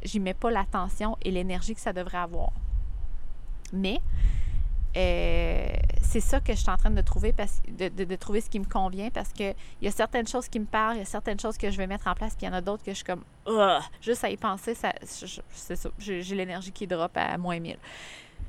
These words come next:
Fait que, euh, je vais, euh, vous allez sûrement voir des choses nouvelles apparaître bientôt. Par exemple, le, <laughs> le deux février prochain, il y a quelque chose de cool qui s'en vient.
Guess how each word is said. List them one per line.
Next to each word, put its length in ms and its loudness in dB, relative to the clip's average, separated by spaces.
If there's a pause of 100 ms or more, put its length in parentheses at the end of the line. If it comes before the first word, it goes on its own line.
(220)
Fait 300 2
que, 220 0
euh, 800 -4
je 120 -10
vais, 440 0
euh, 60 -4
vous 120 -6
allez 160 0
sûrement 340 -2
voir 160 -2
des 140 -2
choses 260 -6
nouvelles 460 -6
apparaître 600 -4
bientôt. 640 -8 (360)
Par 160 -4
exemple, 520 -6
le, 280 0 (720)
<laughs> 640 -10
le 180 -4
deux 240 -6
février 400 -4
prochain, 400 -8 (100)
il 60 -6
y 40 -2
a 40 -4
quelque 160 -6
chose 160 -2
de 80 -2
cool 260 -4
qui 80 -14
s'en 220 -4
vient. 260 -4